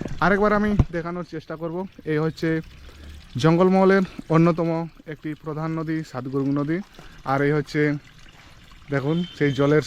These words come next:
সোর্স। প্রতিনিয়ত অঝোর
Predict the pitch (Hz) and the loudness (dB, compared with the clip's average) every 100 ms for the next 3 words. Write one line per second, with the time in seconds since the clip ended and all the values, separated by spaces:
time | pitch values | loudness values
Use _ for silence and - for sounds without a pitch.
0 | - 151 185 - - - - - - - | 0 0 0 -2 -18 -16 -16 -16 -20 -20
1 | - - - - - - - - - - | -20 -20 -20 -16 -16 -16 -18 -20 -20 -20
2 | - - - - - - - - - - | -14 -10 -10 -10 -12 -14 -16 -16 -16 -14
3 | - - - - - - - - - - | -12 -12 -14 -16 -18 -20 -20 -20 -20 -20
4 | - - - - - - - - - - | -20 -20 -20 -18 -16 -16 -16 -16 -18 -20
5 | - 180 190 220 220 214 220 214 - - | -10 -8 -6 -8 -8 -8 -8 -10 -14 -14
6 | 170 156 202 | -12 -6 -4